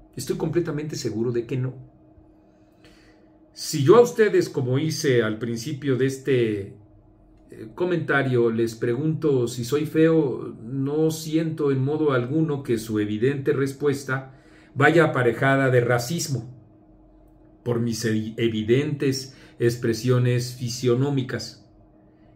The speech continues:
ni tampoco de clasismo, porque en efecto, pues, no formo parte de modo alguno de los potentados, ya no digamos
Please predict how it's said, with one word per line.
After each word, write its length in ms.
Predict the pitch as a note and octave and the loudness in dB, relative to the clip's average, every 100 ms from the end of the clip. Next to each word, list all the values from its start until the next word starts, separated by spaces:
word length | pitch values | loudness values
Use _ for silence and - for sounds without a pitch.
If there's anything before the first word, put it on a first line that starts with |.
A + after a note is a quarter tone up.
| _ | _
ni 280 | B2+ C3+ C3 | 2 4 4
tampoco 540 | C3+ A#2+ D#3 D3 D#3 | 2 2 2 4 4
de 260 | B2+ B2+ - | 6 4 2
clasismo, 880 | B2+ B2+ A#2+ D#3 D#3 C3+ A2+ - - - - - - - - - | 2 2 2 -2 -2 -2 -6 -8 -18 -20 -20 -20 -20 -20 -16 0
porque 380 | B2 B2 A#2+ A2 | 0 2 2 2
en 120 | A2 | 0
efecto, 540 | G#2+ D3+ C3+ - A#2+ | 0 2 2 0 -2
pues, 240 | A#2 G#2+ G#2+ | -2 -4 -4
no 140 | A2+ | -6
formo 420 | A#2 A#2+ A2+ G#2+ | -2 -2 0 -4
parte 400 | C3 B2 A#2+ A#2 | -2 -2 0 -2
de 120 | G#2+ G#2 | -2 -4
modo 420 | G#2 B2+ A#2+ A2+ | -2 0 2 0
alguno 500 | G#2 A2+ B2 A#2 A2+ | -2 -4 -2 -2 -2
de 120 | G#2+ | -4
los 180 | G2+ G2 | -6 -8
potentados, 760 | - G#2 G#2 G2+ A2 A#2 A#2+ | -10 -8 -8 -6 -2 -2 0
ya 120 | A#2 D3 | -2 0
no 100 | E3 | 0
digamos 560 | D3+ C3+ C#3+ C#3+ - | 0 0 -2 -4 -8